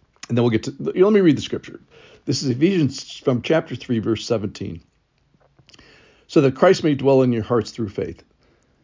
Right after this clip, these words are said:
dash, that you, being rooted and grounded in love," that's a great thing, "may have the strength to comprehend," that's the,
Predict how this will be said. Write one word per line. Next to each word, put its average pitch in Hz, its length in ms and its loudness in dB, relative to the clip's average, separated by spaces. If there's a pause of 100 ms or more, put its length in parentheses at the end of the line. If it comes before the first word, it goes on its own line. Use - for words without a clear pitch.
(340)
dash, 98 360 -4 (280)
that 143 220 2
you, 202 400 4 (300)
being 180 400 2
rooted 254 460 2
and 113 180 -2
grounded 214 600 0 (200)
in 151 520 0
love," 90 600 -4 (360)
that's - 180 -20
a - 40 -20
great - 260 -12
thing, - 280 -10 (880)
"may 131 140 0
have 160 240 2
the 123 120 -6
strength - 800 -6
to 175 100 0
comprehend," 160 920 0 (500)
that's - 260 -14
the, - 160 -8